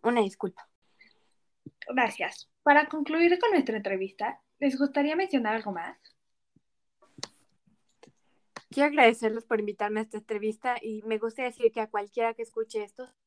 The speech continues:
Speaker 1: todos los problemas que acabamos de mencionar. Porque tal vez yo no esté de acuerdo con muchas de las opiniones de mis compañeros. Sin embargo,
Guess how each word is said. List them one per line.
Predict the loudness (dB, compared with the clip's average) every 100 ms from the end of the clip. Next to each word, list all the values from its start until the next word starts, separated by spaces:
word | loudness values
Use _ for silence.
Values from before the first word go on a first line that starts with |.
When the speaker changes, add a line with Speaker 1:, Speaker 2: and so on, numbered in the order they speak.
| _ _ _ _ _ _ _ _
Speaker 1:
todos | -8 -6
los | -6
problemas | -6 -6 -6 -8
que | -12
acabamos | -4 -2 -2 -6
de |
mencionar. | -6 -6 -8 -8 -12 _ _ _ _ _ -8
Porque | -2 -2
tal | 0
vez | -2 -4
yo | -6
no | -8
esté | -6 -4
de | -4
acuerdo | -4 -6 -6
con | -10
muchas | -12 -10 -8
de | -8
las | -8
opiniones | -12 -10 -8 -8
de | -6
mis | -8 -6
compañeros. | -6 -4 -4 -4 -6
Sin | -4 -4
embargo, | 0 0 0 -4